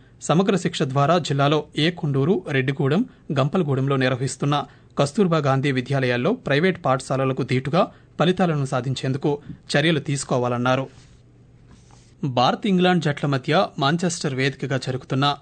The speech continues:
నాలుగవ టెస్ట్ మ్యాచ్ తొలి ఇన్నింగ్స్లో రెండవ రోజు భోజన విరామ సమయానికి భారత్ ఆరు వికెట్లు నష్టపోయి మూడు వందల ఇరవై ఒక పరుగులు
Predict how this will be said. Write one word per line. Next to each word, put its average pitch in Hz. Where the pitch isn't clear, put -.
నాలుగవ 151
టెస్ట్ 135
మ్యాచ్ 135
తొలి 139
ఇన్నింగ్స్లో 127
రెండవ 170
రోజు 175
భోజన 160
విరామ 143
సమయానికి 135
భారత్ 143
ఆరు 147
వికెట్లు 135
నష్టపోయి 131
మూడు 147
వందల 143
ఇరవై 143
ఒక 131
పరుగులు 123